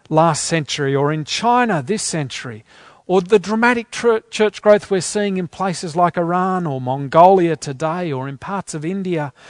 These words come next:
the gospel has gone forward most powerfully in human history as ordinary people have proclaimed just how excellent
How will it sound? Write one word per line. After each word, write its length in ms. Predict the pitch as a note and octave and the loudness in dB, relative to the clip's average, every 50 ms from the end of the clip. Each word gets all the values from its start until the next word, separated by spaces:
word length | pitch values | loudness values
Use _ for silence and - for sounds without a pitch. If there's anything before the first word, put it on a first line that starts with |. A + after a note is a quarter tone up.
| - - - - - - - _ _ _ - | -20 -20 -20 -20 -20 -20 -20 _ _ _ -4
the 100 | - F#3 | -4 -2
gospel 540 | - - A#3 C#4 B3 - - - B3+ A3+ F3 | 0 2 0 2 0 0 -2 4 4 4 6
has 240 | D3+ F3+ F3 D3+ | 4 2 0 -2
gone 320 | B2 - F#3 F3 F3 F3 D#3+ | -4 -4 -2 0 0 0 -2
forward 420 | C3 - - F3+ E3+ E3+ D#3+ D3 | -4 -4 -2 0 2 2 2 2
most 460 | C#3+ D3+ E3 G3 A#3 A#3+ - - _ | 0 0 2 2 2 2 -2 -8 _
powerfully 840 | - - - F3+ G3+ A3+ B3+ B3+ A#3 G3+ D#3 - - - D3 C3+ C#3 D3 | -16 -14 -10 -8 -2 0 2 4 4 4 2 0 -6 -6 -4 -4 -4 -4
in 80 | D3+ | -8
human 400 | C#3 A#2+ D3+ G3+ B3 B3+ B3+ G#3+ | -10 -10 -10 -8 -8 -6 -8 -8
history 760 | D#3+ - C3 C#3 B2 - - - - C#3 C3+ C3+ C3 C3 A#2+ _ _ _ _ _ _ _ _ _ _ _ _ _ _ _ _ - | -8 -10 -12 -12 -10 -12 -12 -10 -8 -8 -8 -8 -8 -12 -14 _ _ _ _ _ _ _ _ _ _ _ _ _ _ _ _ -6
as 280 | - D3 D3 D3 C#3 - - _ _ - | -2 -2 -2 -2 -4 -10 -18 _ _ -8
ordinary 680 | - F#3 F#3 G#3 A3+ G3+ G#3 A3 A3 G#3+ G#3+ G#3+ G#3+ | -4 -2 0 0 0 -2 -4 -8 -8 -6 -6 -6 -6
people 640 | G3+ _ - F3+ G#3 F3 - - G#2+ F#2+ C#2+ G2 _ _ _ _ _ _ _ _ _ _ _ _ _ _ _ | -6 _ -8 -8 -8 -8 -8 -12 -20 -20 -20 -20 _ _ _ _ _ _ _ _ _ _ _ _ _ _ _
have 260 | - - C#3 - _ | -10 -10 -10 -10 _
proclaimed 920 | - - D#3 _ - - - - F3+ F3 E3+ E3 D#3 D#3 D#3+ D3+ B2 _ _ _ | -16 -18 -16 _ -16 -16 -12 -8 -6 -4 -4 -4 -4 -6 -8 -10 -12 _ _ _
just 420 | - F#3+ G3 F3+ D3+ - - - | -8 -6 -6 -6 -6 -10 -14 -12
how 280 | - E3+ C#3 A#2 G#2+ _ _ _ _ _ | -10 -10 -10 -10 -12 _ _ _ _ _
excellent 580 | - E3 C#3 _ - - - - G2+ G2+ - | -10 -10 -10 _ -14 -16 -16 -16 -20 -20 -20